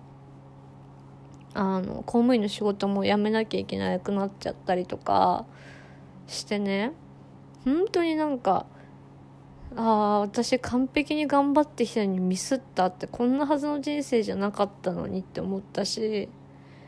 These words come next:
なんか、ちゃんと親の言うことを聞いて生きてきたのに、なんで私が不幸にならなきゃいけないの？みたいな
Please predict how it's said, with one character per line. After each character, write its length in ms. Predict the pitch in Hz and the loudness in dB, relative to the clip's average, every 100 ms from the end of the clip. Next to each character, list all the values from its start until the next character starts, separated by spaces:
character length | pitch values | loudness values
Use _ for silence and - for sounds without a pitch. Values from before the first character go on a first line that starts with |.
| - - - | -20 -20 -6
な 120 | 220 | -2
ん 100 | 208 | -2
か、 240 | 196 175 - - - - - - - - - - - | 0 0 0 -14 -20 -20 -20 -20 -20 -20 -20 -20 -14
ち 120 | - | 0
ゃ 80 | 294 | 0
ん 140 | 311 | 0
と 160 | 311 294 | -2 2
親 280 | 262 285 285 | 4 4 4
の 100 | 294 | 2
言 200 | 285 311 | 2 0
う 40 | |
こ 140 | 311 302 | 0 -2
と 160 | - | 0
を 40 | 202 | -2
聞 340 | - - 220 | -4 -4 -2
い 60 | 214 | 0
て 140 | 226 | -2
生 60 | 233 | -2
き 120 | - | -2
て 140 | 214 | -4
き 120 | 208 - | -4 -4
た 140 | 202 | -4
の 140 | 190 | -2
に、 480 | 202 202 202 196 - - - - - - | -4 -2 -2 -4 -8 -14 -20 -20 -20 -2
な 140 | 269 | 2
ん 100 | 285 | 2
で 120 | 247 220 | 4 2
私 400 | 208 202 - 220 | 0 -6 -4 -2
が 100 | 208 | -2
不 160 | - | -2
幸 200 | - 233 | 2 4
に 140 | 208 196 | 4 2
な 160 | 196 | 2
ら 120 | 208 | 2
な 120 | 202 202 | 0 -2
き 160 | 202 | -6
ゃ 20 | |
い 40 | 196 | -6
け 160 | - | -2
な 160 | 196 196 | -2 -2
い 80 | 190 | -4
の？ 140 | - | -6
み 160 | - - | -8 -8
た 200 | - - | -8 -8
い 100 | 107 | -8
な 280 | 117 113 | -8 -10